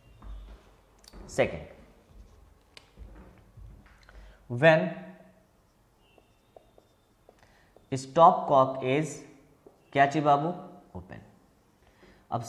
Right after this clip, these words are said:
ध्यान से देखिएगा ये question को बाबू, stop cock is open। तो क्या होगा?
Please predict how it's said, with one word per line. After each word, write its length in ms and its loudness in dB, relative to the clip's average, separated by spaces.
ध्यान 340 2
से 100 0
देखिएगा 340 2
ये 120 2
question 340 -6
को 100 -12
बाबू, 420 -16
stop 340 0
cock 200 0
is 200 0
open। 320 -20
तो 60 -2
क्या 160 6
होगा? 320 2